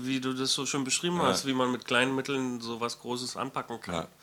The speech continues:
Speaker 1: Indem man nicht rauszoomt, so aus Google Earth, sondern man bleibt drin. Letztendlich war ja die Apokalypse oder der Stromausfall, war ja keine Apokalypse, war ja nur ein Stromausfall von einer circa halben Stunde,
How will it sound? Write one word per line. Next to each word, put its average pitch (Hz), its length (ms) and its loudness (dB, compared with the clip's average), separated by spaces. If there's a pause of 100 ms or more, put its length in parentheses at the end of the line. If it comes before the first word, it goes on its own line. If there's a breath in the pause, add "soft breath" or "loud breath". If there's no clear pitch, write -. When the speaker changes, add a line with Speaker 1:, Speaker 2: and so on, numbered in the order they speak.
(680 loud breath)
Speaker 1:
Indem 123 220 6
man 127 100 10
nicht 120 160 4
rauszoomt, 139 640 8
so 135 180 4
aus 113 240 2
Google 131 400 2
Earth, 156 140 6
sondern 131 360 4
man 123 240 2
bleibt 113 340 -2
drin. 135 180 -2 (360 loud breath)
Letztendlich 117 500 -2
war 120 120 6
ja 117 220 6 (320 loud breath)
die 98 80 0
Apokalypse 117 640 2
oder 120 180 4
der 110 120 2
Stromausfall, 113 880 -2
war 92 120 -10
ja 90 60 -12
keine 101 220 -10
Apokalypse, 101 600 -8
war 101 100 -2
ja 98 100 -2
nur 101 140 -8
ein 101 80 -10 (380 loud breath)
Stromausfall 107 640 -4
von 104 180 -8
einer 98 320 -6
circa 104 300 -4
halben 101 240 -6
Stunde, 131 380 -6